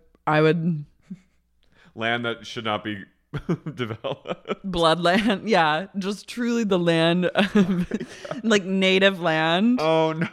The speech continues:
Speaker 1: You would have to do something just horrific. And
Speaker 2: Blood.
Speaker 1: maybe this, maybe the sea turtles on stand-up paddleboarding and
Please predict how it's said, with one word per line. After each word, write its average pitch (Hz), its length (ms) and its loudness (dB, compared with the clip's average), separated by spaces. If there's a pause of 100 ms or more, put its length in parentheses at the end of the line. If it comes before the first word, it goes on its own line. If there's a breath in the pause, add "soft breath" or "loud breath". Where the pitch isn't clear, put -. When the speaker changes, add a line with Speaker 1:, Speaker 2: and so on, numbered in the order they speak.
Speaker 1:
You 226 100 2
would 240 120 2
have 226 240 4
to 226 120 -2
do 196 160 0
something 175 520 0
just 175 220 0
horrific. 147 1000 -2 (1120 loud breath)
And 196 320 4 (440)
Speaker 2:
Blood. - 320 -16
Speaker 1:
maybe 208 440 6
this, 220 380 -4
maybe 202 520 4
the 208 120 -2
sea 170 280 -6
turtles 190 720 2 (440 loud breath)
on 196 160 2
stand-up 175 460 0
paddleboarding 170 960 0
and 175 280 -4